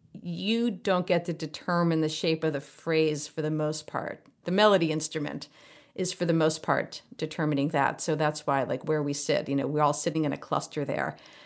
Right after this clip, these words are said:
And I'm just always, my ears are just, it's like radar, you know, trying to, like,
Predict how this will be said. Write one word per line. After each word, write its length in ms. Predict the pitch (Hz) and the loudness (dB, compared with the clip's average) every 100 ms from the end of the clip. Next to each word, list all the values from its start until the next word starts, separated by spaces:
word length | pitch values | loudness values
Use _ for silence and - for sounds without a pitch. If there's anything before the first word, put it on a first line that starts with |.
| - - | -12 -2
And 360 | 170 143 156 - | 0 2 0 -2
I'm 420 | 165 160 160 156 - - | 0 2 2 -2 -6 -10
just 300 | 147 151 - | -6 -6 -2
always, 420 | 170 165 156 147 | 2 4 2 0
my 140 | 156 156 | -2 -2
ears 300 | 160 143 147 | -2 -4 -4
are 40 | |
just, 320 | 147 - - - _ _ _ | -6 -6 -6 -8 _ _ _
it's 180 | - 165 | -12 -6
like 160 | - - - - | -6 -8 -16 -12
radar, 520 | 170 165 165 156 151 | -2 2 4 4 2
you 120 | 165 | 2
know, 100 | 151 | 0
trying 400 | - - 165 160 | -2 2 4 4
to, 100 | 160 | 2
like, 200 | 143 147 | 0 0